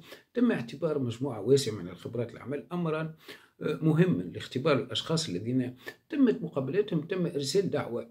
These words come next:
آه، بال-، آه، إلى، آه،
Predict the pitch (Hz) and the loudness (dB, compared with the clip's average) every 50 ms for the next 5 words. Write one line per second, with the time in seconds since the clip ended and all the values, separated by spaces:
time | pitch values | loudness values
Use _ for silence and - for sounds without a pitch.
0 | _ _ _ _ _ _ _ _ - - 127 127 123 - - 127 135 131 123 120 | _ _ _ _ _ _ _ _ -8 -2 0 0 0 0 0 2 2 4 4 2
1 | - 101 101 101 104 107 110 104 104 - - - - 165 160 160 170 165 135 131 | -2 -4 -4 -4 -2 -2 -4 -4 -6 -8 -8 -4 -2 0 2 2 2 2 0 0
2 | 135 123 135 131 110 110 101 - | 0 0 0 0 0 -2 -4 -6